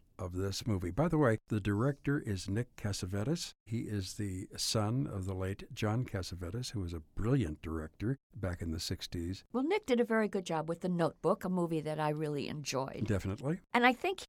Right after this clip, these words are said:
Speaker 2: he likes doing movies that have this kind of a theme or movies that are heart-tuggers or tear-jerkers. He seems to have a real bent for that kind of a film. But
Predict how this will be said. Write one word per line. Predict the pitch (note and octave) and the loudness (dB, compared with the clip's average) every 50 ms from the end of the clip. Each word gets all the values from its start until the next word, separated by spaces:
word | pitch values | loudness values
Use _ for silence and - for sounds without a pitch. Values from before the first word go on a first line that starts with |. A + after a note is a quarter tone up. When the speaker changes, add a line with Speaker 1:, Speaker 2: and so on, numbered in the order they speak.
| _ _ | _ _
Speaker 2:
he | - B3 A3 | 0 2 4
likes | G#3 A3+ B3 C4 B3+ - - | 8 10 10 10 8 6 -6
doing | F#3+ F3+ G#3 A3 A3+ A#3 A3+ G#3 G3 | -4 0 4 6 6 6 6 6 4
movies | G3 G3+ G#3 F#3 F3+ F3 E3+ D#3+ - | 4 4 4 4 4 0 -2 -2 -2
that | F3 E3+ E3 | -4 -4 -2
have | E3+ F#3 F#3 F3 E3+ | 0 0 0 0 0
this | E3+ F3+ F3+ | -2 -4 -4
kind | - - - F3 E3 D3+ | -6 -6 -6 -4 -6 -4
of | D3+ | -6
a | D#3+ | -6
theme | E3 - - - D#4 C#4+ G#3+ E3 D#3 E3 | -8 -8 -4 0 4 4 4 4 2 2
or | E3 E3 E3 E3 D#3+ D#3+ | 2 4 4 6 4 4
movies | E3+ F3+ F#3 F#3 F3 F3 E3 - | 4 4 2 4 2 0 -2 -2
that | - E3 D#3+ D#3+ - - | 0 2 2 2 2 2
are | - F3+ E3 D#3 D#3 D#3 - - - - - - | 2 4 4 4 2 2 -2 -12 -20 -20 -14 -6
heart-tuggers | - - - A3 - - - - F3 D3 - C#3 C#3+ - - - | 2 10 10 10 10 8 -2 0 0 2 2 -2 -8 -6 -4 -4
or | C#3 B2+ C3+ C#3+ - - | -4 -4 -4 -8 -10 -4
tear-jerkers. | - G#3 F#3 D#3 C3+ B2+ A2+ - _ - - - - - _ | 2 4 4 4 4 0 -2 -2 _ -8 -8 -8 -10 -12 _
He | - A3 G3+ | -2 -2 0
seems | - G3+ G3 F3+ F3 | 2 0 0 0 -2
to | - F3 | -4 -4
have | F3 E3+ E3 D#3 | 0 0 0 0
a | D#3 C#3+ C#3 - - | 0 -2 -2 -2 0
real | F#3 F3+ D3+ | 4 4 4
bent | D#3 D#3 F3+ F3+ F3+ F3+ | 6 6 6 6 6 2
for | - - D#3 | -4 -4 -2
that | E3+ D#3 - - | 0 0 -2 -2
kind | - - F3+ D#3 D#3 D3+ | -4 -4 -4 -4 -4 -4
of | - - | -6 -6
a | C#3+ | -6
film. | C#3+ - - B3+ G3+ C#3+ D#3+ - _ - | -6 -4 0 2 2 2 0 -4 _ 0
But | F3+ G3 F#3+ F#3 - | 6 10 10 10 10